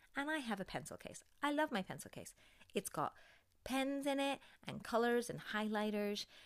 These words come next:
and I use it a lot of the time in my journals because I think that if it's fun and I'm writing to-do lists and goals out and all these bright colors, it makes me happy.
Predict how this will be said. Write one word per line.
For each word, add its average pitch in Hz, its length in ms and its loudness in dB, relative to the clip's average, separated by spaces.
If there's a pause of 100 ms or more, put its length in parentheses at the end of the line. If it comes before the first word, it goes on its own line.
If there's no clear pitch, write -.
(120)
and 170 160 -2
I 165 60 2
use 170 320 0
it 175 80 0
a 170 60 2
lot 165 120 2
of 156 80 -4
the 160 60 -4
time 156 340 -4
in 156 100 -4
my 151 120 -2
journals 185 580 2 (280)
because 175 340 -4
I 160 80 0
think 160 280 -4
that 160 120 -6
if 160 140 -10
it's - 140 -6
fun 247 560 0 (400)
and 160 100 -4
I'm 156 120 -4
writing 156 280 -2
to-do 190 340 0
lists 185 240 -2
and 160 140 -4
goals 165 340 0
out 160 180 0
and - 120 -4
all 170 180 -2
these 160 160 -4
bright 151 300 -4
colors, 180 500 2
it 170 140 -4
makes 151 240 -8
me 147 120 -8
happy. - 280 -12